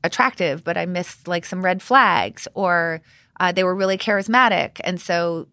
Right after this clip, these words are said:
you know, whatever. And you can sort of think through what are the things in general that really need to be true of the person that I'm on the date with, what really is a signal of a good date or a bad date. I could create that with you. I'm like, "I want help with my dating. Like, let's create this list."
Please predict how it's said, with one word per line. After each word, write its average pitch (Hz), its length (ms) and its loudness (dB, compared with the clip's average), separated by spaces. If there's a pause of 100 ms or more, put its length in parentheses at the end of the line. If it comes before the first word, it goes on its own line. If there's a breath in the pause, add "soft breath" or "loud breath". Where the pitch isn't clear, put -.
you 196 140 -4
know, 180 80 -2
whatever. 214 260 2
And 196 80 -4
you 196 80 -8
can 214 120 -6
sort 233 160 0
of - 80 -4
think 285 280 -4
through 208 640 -2
what 247 240 4
are 294 100 4
the 269 100 2
things 214 280 -4
in 202 100 -2
general 185 360 2
that 170 260 -2 (200)
really 240 340 0
need 196 240 -2
to 185 80 -10
be 175 100 -12
true 175 320 -4
of 170 140 -6
the 170 80 -6
person 165 320 -8
that 165 120 -6
I'm 165 140 -6
on 156 260 -6 (280)
the 190 80 -10
date 254 320 2
with, 202 500 0
what 214 340 4
really 233 300 4
is 208 100 -2
a 190 60 -4
signal 190 380 -4
of 170 100 -6
a 170 40 -6
good 175 220 -8
date 165 220 -6
or 160 120 -4
a 165 40 -6
bad 240 340 2
date. 202 400 -4 (400 soft breath)
I 240 60 0
could 240 160 -8
create 392 300 -2
that - 180 4
with 170 160 -4
you. 160 160 -4
I'm 214 100 -4
like, 208 280 -2
"I 226 100 6
want 269 240 -2
help 226 180 0
with 226 140 -4
my 247 120 0
dating. 247 420 0
Like, 180 180 -4
let's 208 180 -2
create 202 360 -6
this 220 200 -6
list." 170 440 -4